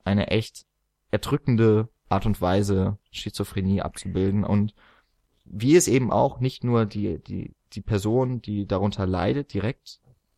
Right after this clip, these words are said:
ähm, mitzieht und, äh,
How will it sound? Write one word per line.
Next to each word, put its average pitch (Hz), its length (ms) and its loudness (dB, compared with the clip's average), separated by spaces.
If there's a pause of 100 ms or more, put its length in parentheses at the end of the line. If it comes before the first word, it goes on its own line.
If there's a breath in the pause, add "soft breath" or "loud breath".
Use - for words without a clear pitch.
(880)
ähm, 110 520 0
mitzieht 139 840 -6
und, 104 440 -4
äh, 101 200 -4